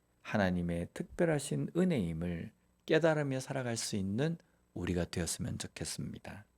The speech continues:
또한 온전한 순종으로 말미암아 우리의 삶 속에 또 다른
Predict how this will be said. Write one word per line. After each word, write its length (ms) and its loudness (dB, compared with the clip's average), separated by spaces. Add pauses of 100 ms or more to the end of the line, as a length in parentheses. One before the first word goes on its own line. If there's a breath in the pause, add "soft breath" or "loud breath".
(540 soft breath)
또한 400 4 (560 soft breath)
온전한 760 6 (200)
순종으로 680 6
말미암아 760 -2 (440)
우리의 380 4
삶 280 -4
속에 680 -2 (300)
또 120 8
다른 380 6